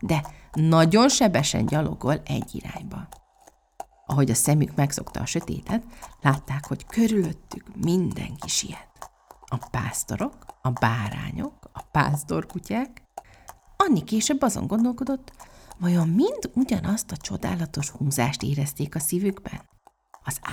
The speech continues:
állatok is? „Gyertek, siessünk!”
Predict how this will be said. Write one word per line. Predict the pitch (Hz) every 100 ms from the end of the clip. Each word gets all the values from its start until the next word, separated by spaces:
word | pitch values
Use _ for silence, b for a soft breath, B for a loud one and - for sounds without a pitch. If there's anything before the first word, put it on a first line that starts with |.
| 143
állatok | 160 190 233 226
is? | - - - - _ _ _ _ _ _ _ _ _ _ _ _ -
„Gyertek, | 381 392 370 359 - B
siessünk!” | - 480 494 466 - 392 381